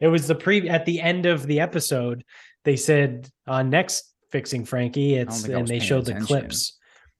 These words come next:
Speaker 1: They showed the clips of him with, uh, Immelman, and they were doing, like, putting drills.
Speaker 2: Man. Was, I mean, he did a Golf Channel Academy s-,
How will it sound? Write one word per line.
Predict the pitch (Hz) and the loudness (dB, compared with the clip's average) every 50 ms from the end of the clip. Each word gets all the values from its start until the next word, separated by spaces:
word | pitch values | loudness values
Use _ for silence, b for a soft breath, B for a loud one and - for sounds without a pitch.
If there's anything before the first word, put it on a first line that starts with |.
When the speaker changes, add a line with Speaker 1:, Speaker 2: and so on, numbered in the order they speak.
| _ _ _ - | _ _ _ -6
Speaker 1:
They | 139 123 | -4 -2
showed | - 143 139 120 | 0 2 0 0
the | 120 113 | 0 -4
clips | - - 143 131 - - 135 | -2 -2 -2 -2 -2 -4 -6
of | 117 101 | -6 -4
him | 110 131 123 120 120 | -2 -2 -2 0 -2
with, | 117 113 113 - 123 | -4 -6 -6 -4 -4
uh, | 117 110 110 110 110 110 104 B B B B B B _ - 131 | -4 -4 -4 -6 -6 -8 -10 B B B B B B _ -10 -6
Immelman, | 131 131 120 117 107 104 101 98 98 _ _ _ _ _ | -4 -4 -4 -4 -6 -8 -10 -12 -16 _ _ _ _ _
and | - 113 113 | -12 -10 -8
they | 113 | -8
were | 110 107 107 104 104 - _ _ _ b b b b b _ - | -8 -8 -8 -10 -12 -16 _ _ _ b b b b b _ -4
doing, | 139 131 123 117 117 | -2 -2 -2 -2 -4
like, | 113 110 107 - - | -6 -6 -8 -8 -8
putting | - - 131 123 117 110 104 | -6 -4 -4 -2 -4 -6 -8
drills. | 104 107 101 95 95 104 - - - - _ _ _ _ _ _ _ _ _ _ _ _ _ _ _ _ _ _ _ _ _ _ _ _ _ _ _ _ _ _ _ _ _ _ _ _ _ _ _ _ _ _ _ _ _ _ _ _ _ _ _ _ | -10 -12 -12 -14 -14 -12 -12 -12 -12 -14 _ _ _ _ _ _ _ _ _ _ _ _ _ _ _ _ _ _ _ _ _ _ _ _ _ _ _ _ _ _ _ _ _ _ _ _ _ _ _ _ _ _ _ _ _ _ _ _ _ _ _ _
Speaker 2:
Man. | - - - - - _ _ _ _ _ _ _ _ _ _ _ _ _ _ _ _ _ _ _ _ _ _ _ _ - | -20 -20 -20 -20 -20 _ _ _ _ _ _ _ _ _ _ _ _ _ _ _ _ _ _ _ _ _ _ _ _ -10
Was, | - 135 135 127 113 - - - - - - - - - - - _ _ _ _ _ _ _ _ _ _ _ _ _ _ _ _ _ _ _ _ _ _ _ _ _ _ _ _ _ _ _ _ | -8 -8 -8 -8 -8 -12 -12 -10 -10 -8 -10 -10 -12 -14 -18 -20 _ _ _ _ _ _ _ _ _ _ _ _ _ _ _ _ _ _ _ _ _ _ _ _ _ _ _ _ _ _ _ _
I | - | -8
mean, | 120 113 104 101 98 92 85 73 - - _ _ _ _ _ _ _ _ _ _ _ _ _ _ _ _ _ _ _ _ _ _ _ _ _ _ _ | -6 -6 -4 -4 -6 -8 -8 -12 -16 -18 _ _ _ _ _ _ _ _ _ _ _ _ _ _ _ _ _ _ _ _ _ _ _ _ _ _ _
he | - - - 107 | -20 -10 -8 -4
did | 95 156 151 | -2 0 0
a | 113 | 0
Golf | 90 - 90 92 107 113 - - - | -2 -2 0 0 0 0 0 -4 -10
Channel | - - 113 107 101 85 73 | -6 -2 -2 -2 -2 -4 -6
Academy | 73 - - - - - 120 139 135 90 76 | -10 -14 -14 -12 -8 -6 -2 -2 -2 -4 -4
s-, | - - - - - - | -6 -6 -6 -8 -10 -16